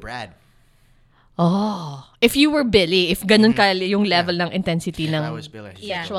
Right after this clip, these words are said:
Speaker 1: with Brad.
Speaker 2: desire mo. I know, me
Speaker 3: Thinking
Speaker 2: too.
Speaker 3: about it.
Speaker 1: And then leave
Speaker 3: Yeah.
Speaker 1: Cooper with Francesca. <laughs>
Speaker 2: Yeah. I mean, diba?
Speaker 3: Kasi
Speaker 2: Kasi
Speaker 3: the mere fact that she couldn't let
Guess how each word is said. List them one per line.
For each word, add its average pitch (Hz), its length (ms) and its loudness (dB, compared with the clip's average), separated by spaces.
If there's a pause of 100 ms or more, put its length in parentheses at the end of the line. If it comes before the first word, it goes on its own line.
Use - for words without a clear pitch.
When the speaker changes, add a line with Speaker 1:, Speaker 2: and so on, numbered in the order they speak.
Speaker 1:
with 170 80 -10
Brad. 170 80 0
Speaker 2:
desire 143 260 2
mo. 151 140 -4
I 277 160 -2
know, 302 240 -4
me 185 80 -10
Speaker 3:
Thinking 466 320 -6
Speaker 2:
too. 359 80 -4
Speaker 3:
about 180 320 -10
it. 170 240 -14
Speaker 1:
And 143 80 -10
then 143 240 -10
leave 143 240 -10
Speaker 3:
Yeah. 147 80 -18
Speaker 1:
Cooper 131 320 -8
with 131 160 -10
Francesca. 113 720 -14 (240)
<laughs> - 0 - (1200)
Speaker 2:
Yeah. 226 680 2 (200)
I 294 120 2
mean, 320 440 -2
diba? 185 600 -10
Speaker 3:
Kasi 311 160 -6
Speaker 2:
Kasi 339 160 4
Speaker 3:
the 302 80 -2
mere 285 180 -8
fact 269 220 -10
that 240 200 -10
she - 200 -12
couldn't 226 480 -8
let 180 320 -12